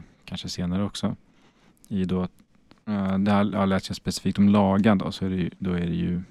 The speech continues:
i Laholmstrakten däromkring. Så var det ju, ja, kungen utkrävde årligen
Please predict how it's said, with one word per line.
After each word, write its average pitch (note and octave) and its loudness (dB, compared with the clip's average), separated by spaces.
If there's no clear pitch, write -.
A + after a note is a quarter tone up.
i F2+ -6
Laholmstrakten - -8
däromkring. F#2 -4
Så - -6
var G2+ 0
det F#2+ 0
ju, G2 0
ja, G2 -2
kungen G2+ 4
utkrävde G2 -2
årligen G2 2